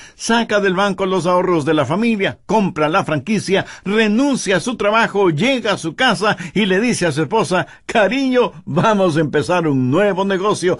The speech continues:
va a ser fantástico, vamos a tener mucho dinero y nos iremos a vivir a otra ciudad y", y se detiene porque su esposa empieza a llorar. Y él le pregunta,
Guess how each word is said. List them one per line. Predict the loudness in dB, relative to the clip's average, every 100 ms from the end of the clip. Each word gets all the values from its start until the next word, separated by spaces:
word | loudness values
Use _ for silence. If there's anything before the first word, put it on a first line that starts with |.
| -4 0
va | 0
a | 2
ser | -2 -2
fantástico, | -2 -2 -2 -2 -2 -2 -4 -2 -4 -4 -12
vamos | -4 -2 0 0 0
a | -2
tener | 0 2 2
mucho | 2 0 0 0 0 2 0 0 0 0
dinero | 0 0 0 0 2 2 2
y |
nos | 0 -2 0
iremos | 0 0 0 -2 -2 0
a | 0
vivir | 0 -2 -2
a |
otra | -4 -4 -4
ciudad | -4 -2 0 0
y", | 0 2 2 2 -4 -12 -20 -20 -20 -20 _ -20 -20 -20 -20 _ _ _ -20 -18
y | -8 -4 -4 -4 -4 -4 -6
se | -2 0
detiene | 0 0 0 0
porque | -4 -4 -4
su | 0
esposa | 0 0 0 0
empieza | 0 0 0 0
a |
llorar. | 0 -2 -4 -8 -14 _ _ _ _ _ _ _ _ _ _ _ _ -6
Y | -2
él | 0
le |
pregunta, | 0 0 -2 -6 -10